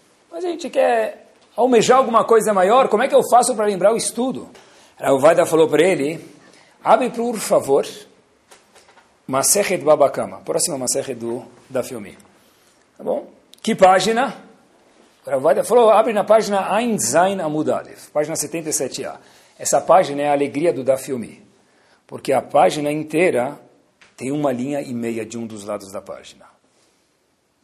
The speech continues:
Quer dizer, o Daf Yomi passa rápido naquele dia. Então,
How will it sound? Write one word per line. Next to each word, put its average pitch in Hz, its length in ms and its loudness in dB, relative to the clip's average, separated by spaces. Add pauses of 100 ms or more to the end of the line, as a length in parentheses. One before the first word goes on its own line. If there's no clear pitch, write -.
(180)
Quer - 60 -20
dizer, - 100 -20
o - 40 -20
Daf 120 200 -10
Yomi 117 460 -8 (420)
passa 107 240 -8
rápido 101 400 -4
naquele 80 260 -20
dia. 73 240 -20 (1160)
Então, 156 720 4